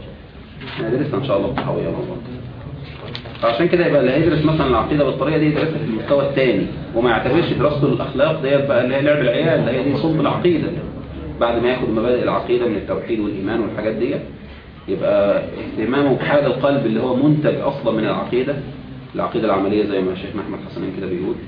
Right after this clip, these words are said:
هي دي العقيدة فعلا يعني، مش، مش موضوع النظر. ما يقولش بقى أنا إيه يعني كده أنا متأخر في العقيدة أو أنا ما بدرسش عقيدة وحاجات. ومن تشاغل في وعظه بذكر قصص الأولين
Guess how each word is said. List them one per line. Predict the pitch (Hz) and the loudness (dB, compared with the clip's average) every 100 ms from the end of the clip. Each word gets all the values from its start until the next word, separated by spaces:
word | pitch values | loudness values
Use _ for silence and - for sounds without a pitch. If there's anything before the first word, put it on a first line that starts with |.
| - - - - - - - - - - 87 | -14 -16 -18 -18 -18 -18 -18 -18 -18 -16 -6
هي | 110 | -4
دي | 113 | 2
العقيدة | 123 - 151 139 | 2 2 2 2
فعلا | 160 131 101 | 2 2 2
يعني، | 104 104 101 101 110 | 0 0 -4 -6 -8
مش، | 90 - 101 95 98 - - - | -8 -8 -4 -2 -2 -4 -6 -8
مش | - - | -8 -6
موضوع | - - - | -2 0 2
النظر. | 113 - - - - - - - - - - - - - - - - - - - - - - | 0 0 -4 -10 -16 -16 -16 -18 -18 -18 -18 -18 -18 -18 -18 -18 -18 -18 -18 -16 -16 -12 -6
ما | 101 | 0
يقولش | 127 127 | 0 2
بقى | 123 | 2
أنا | 123 120 113 | 4 4 2
إيه | 107 | 2
يعني | 113 104 101 104 | 2 0 -2 0
كده | 107 | 0
أنا | 101 | 2
متأخر | 95 104 95 98 | 0 -4 -4 -8
في | - | -8
العقيدة | 87 - 95 87 | -8 -4 -2 0
أو | 90 | -2
أنا | |
ما | 90 87 | -2 -4
بدرسش | 87 80 82 | -8 -8 -8
عقيدة | 78 92 85 80 | -8 -6 -4 -6
وحاجات. | 165 - - - - - - - - - - - - - - - - - - - - - - - - - - | -10 -12 -10 -8 -6 -6 -6 -8 -8 -10 -12 -12 -14 -16 -18 -20 -20 -18 -18 -18 -20 -20 -20 -20 -20 -16 -2
ومن | 127 170 | 2 2
تشاغل | 170 175 180 156 143 | 2 2 4 4 4
في | 143 | 4
وعظه | 135 139 120 123 120 117 | 4 4 4 4 4 4
بذكر | 107 131 143 113 | 4 4 4 0
قصص | - 143 - 123 | 2 0 0 -4
الأولين | 104 110 107 107 95 | -2 2 2 4 2